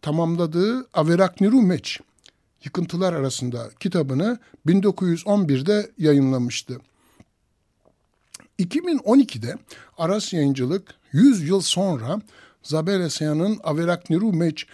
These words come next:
adlı kitabını tekrar bastı. Ermenice okurun istifadesine sundu. Daha sonra aynı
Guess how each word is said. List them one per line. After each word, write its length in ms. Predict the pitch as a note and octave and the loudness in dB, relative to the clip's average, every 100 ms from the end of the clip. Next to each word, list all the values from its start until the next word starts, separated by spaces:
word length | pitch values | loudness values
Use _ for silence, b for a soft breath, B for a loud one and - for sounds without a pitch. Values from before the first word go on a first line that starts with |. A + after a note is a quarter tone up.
| B - | B -6
adlı 320 | E3 - E3+ | -6 -4 -6
kitabını 540 | - - C#3+ F#3 D4 | -4 -4 -2 0 -2
tekrar 520 | - A3+ A3 D#3 B2+ A2 | 0 0 2 2 2 0
bastı. 420 | A2 - - B2+ - b b | -8 -10 -10 -14 -18 b b
Ermenice 540 | F3 F3 F3 G3 F#3+ F3+ | 0 2 4 4 2 0
okurun 520 | - D3 D3+ F#3+ B3 - | -2 -4 -2 -2 -2 -6
istifadesine 800 | - - - D#3 C#3+ C#3+ D3 C#3 | -10 -8 -2 0 0 -2 0 0
sundu. 440 | - B2 A2+ A#2+ b b _ | 0 -2 -4 -6 b b _
Daha 220 | D3 F3+ | -2 0
sonra 480 | F3 D#3 C3+ C#3 A#3 - b _ | 0 0 0 0 -4 -6 b _
aynı 260 | F3+ E3 | -4 -2